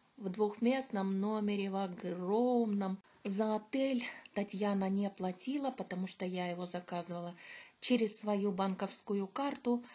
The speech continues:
Ну и вы знаете, в общем-то, получилось так, что я хотела вроде поменять на одноместный номер. А оказалось, что уже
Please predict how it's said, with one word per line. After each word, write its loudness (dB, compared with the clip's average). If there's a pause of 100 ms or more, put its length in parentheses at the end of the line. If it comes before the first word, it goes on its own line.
(380)
Ну 4
и 4
вы 0
знаете, 0
в -2
общем-то, -2
получилось -4
так, -4
что -4
я -2
хотела -2
вроде -2
поменять -2 (100)
на 2 (800)
одноместный 6
номер. 8 (720)
А 8
оказалось, 8
что 4
уже 6